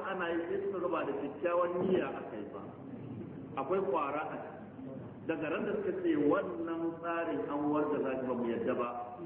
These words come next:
to, daga ran nan kuma wannan tsarin ya warga. Ya ji daɗi, bai ji daɗi ba, zai ci gaba da zarfe, a'a,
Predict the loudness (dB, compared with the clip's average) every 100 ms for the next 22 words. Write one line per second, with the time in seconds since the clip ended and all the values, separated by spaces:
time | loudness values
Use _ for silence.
0 | -4 -2 0 0 0 2 2 2 0 2
1 | 4 4 2 2 2 2 0 0 0 -2
2 | -4 -4 -2 -2 -2 -2 -2 -4 -6 -8
3 | -6 -6 -2 2 4 2 -2 -2 -2 -2
4 | -2 -2 -2 0 0 0 0 2 2 2
5 | 0 0 0 0 0 0 0 0 -2 -4
6 | -6